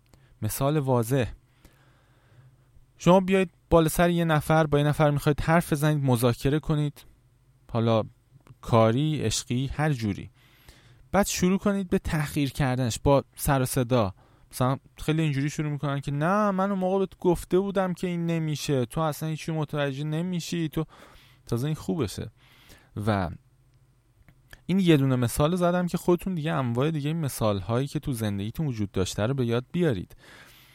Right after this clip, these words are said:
اه، دوستان، هیچ مذاکره‌ای به این شکل، اه،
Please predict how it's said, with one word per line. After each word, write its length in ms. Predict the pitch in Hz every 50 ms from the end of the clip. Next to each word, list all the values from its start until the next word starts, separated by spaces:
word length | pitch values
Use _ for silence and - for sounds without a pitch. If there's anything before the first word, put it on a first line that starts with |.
| - - - _
اه، 140 | - 120 113
دوستان، 560 | 113 127 180 - - - 202 180 151 120 107 -
هیچ 380 | - - 185 190 - - - 165
مذاکره‌ای 840 | 147 147 143 135 127 139 135 131 - - - 131 127 147 170 175
به 120 | 151 147
این 180 | 139 127 120 117
شکل، 460 | - - - 135 139 147 - - - - _ _ _ _ _ _ _ -
اه، 200 | - 104 101 98